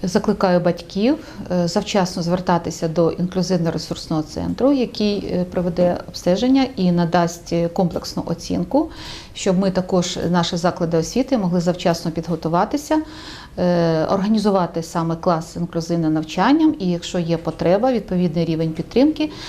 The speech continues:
забезпечити і асистента вчителя, якщо це в школі, або вихователь, якщо це в закладі дошкільної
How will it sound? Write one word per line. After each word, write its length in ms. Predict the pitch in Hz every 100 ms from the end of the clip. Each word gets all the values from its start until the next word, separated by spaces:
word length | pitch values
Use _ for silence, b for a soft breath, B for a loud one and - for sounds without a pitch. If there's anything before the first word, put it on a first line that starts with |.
| B -
забезпечити 720 | 180 180 - 233 208 190 226
і 240 | - 180
асистента 760 | 165 - - - 180 180 233 240 254 -
вчителя, 540 | - 165 214 240 311 339 -
якщо 280 | 240 240 -
це 180 | 254 262
в 60 | 254
школі, 460 | - 262 262 262 -
або 260 | 185 233
вихователь, 520 | 233 - 185 196 220 208
якщо 240 | 180 190
це 140 | 185
в 40 | 175
закладі 360 | 190 190 214
дошкільної 540 | 180 165 - 165 175